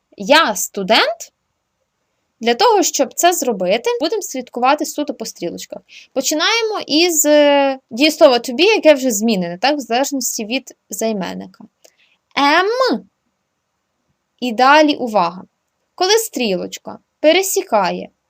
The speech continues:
пунктирний прямокутник, в якому стоїть оцей смайлик, який відповідає за всі займенники, тут ми починаємо вживати займенник.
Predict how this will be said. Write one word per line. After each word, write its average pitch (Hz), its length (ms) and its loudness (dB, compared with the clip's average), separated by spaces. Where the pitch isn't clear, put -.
пунктирний 277 840 0
прямокутник, 262 1040 -4
в 226 100 -4
якому 359 460 2
стоїть 233 600 -4
оцей 339 320 -2
смайлик, 196 640 -2
який 262 220 -2
відповідає 226 720 -2
за 240 200 0
всі 247 360 -6
займенники, 180 760 -8
тут 339 480 2
ми 254 500 -2
починаємо 247 600 -4
вживати 208 420 -2
займенник. 190 500 -8